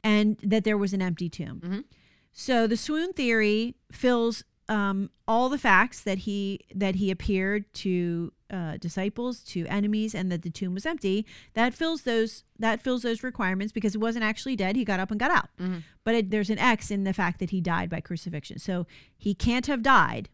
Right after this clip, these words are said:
Speaker 1: which is well documented that
Speaker 2: Yeah.
Speaker 1: he was dead. So that swoon theory is out. Hallucination theory, um,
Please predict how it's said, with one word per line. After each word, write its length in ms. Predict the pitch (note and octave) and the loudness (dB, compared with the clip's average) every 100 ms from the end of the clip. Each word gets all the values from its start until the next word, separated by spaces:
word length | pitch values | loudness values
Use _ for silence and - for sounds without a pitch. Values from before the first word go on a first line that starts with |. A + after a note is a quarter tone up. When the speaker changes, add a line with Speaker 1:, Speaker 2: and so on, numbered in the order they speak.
| - | -8
Speaker 1:
which 220 | F#3 - | -6 -2
is 180 | F#3 E3 | -2 0
well 260 | F#3 G#3 | 2 2
documented 640 | A3 A3 G#3 F3+ D#3+ D#3 D#3+ | 4 2 2 -2 -4 -4 -6
that 80 | D#3 | -4
Speaker 2:
Yeah. 120 | D#3 | -2
Speaker 1:
he 80 | F3 | -2
was 260 | F3+ G3 | 0 0
dead. 500 | F3 A3 F#3 E3 D#3+ - _ - | 2 2 0 -2 -6 -10 _ -6
So 140 | G#3 | -2
that 240 | G3 - | 0 -2
swoon 260 | - A3 G#3+ | -2 0 0
theory 340 | G#3+ G3 F#3 | 0 0 -2
is 120 | F3+ F3 | -2 -2
out. 320 | F3 E3 - _ _ _ - - _ | -4 -4 -6 _ _ _ -20 -20 _
Hallucination 680 | A3 A#3+ B3 C4 C#4+ D#4+ D4+ | 2 2 2 -2 -2 -4 -4
theory, 540 | C4+ B3+ A#3+ A#3+ A#3+ - _ _ _ - | -2 0 0 0 -4 -8 _ _ _ -2
um, 500 | G3 F#3 F3+ F#3 | 2 2 0 -2